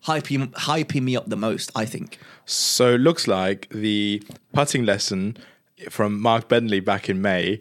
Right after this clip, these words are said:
Speaker 1: Mm.
Speaker 2: and the, and the course management lesson from Dane Duffin back in May has finally had its delayed start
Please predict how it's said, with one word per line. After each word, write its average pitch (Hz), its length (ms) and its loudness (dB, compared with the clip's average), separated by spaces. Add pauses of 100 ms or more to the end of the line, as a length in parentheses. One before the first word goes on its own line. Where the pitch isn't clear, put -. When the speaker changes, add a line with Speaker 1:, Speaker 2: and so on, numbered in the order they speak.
Speaker 1:
Mm. 120 220 0
Speaker 2:
and 123 300 2
the, 104 240 0 (380)
and 110 180 -2
the 104 140 0
course 127 320 2
management 113 380 2
lesson 98 600 -2 (240)
from 107 360 0
Dane 107 280 0
Duffin 101 640 0
back 95 240 -4
in 104 100 -2
May 92 300 -2 (320)
has 107 220 -4
finally 117 580 2
had 98 180 -2
its 95 120 -4
delayed 98 340 0
start 98 480 -2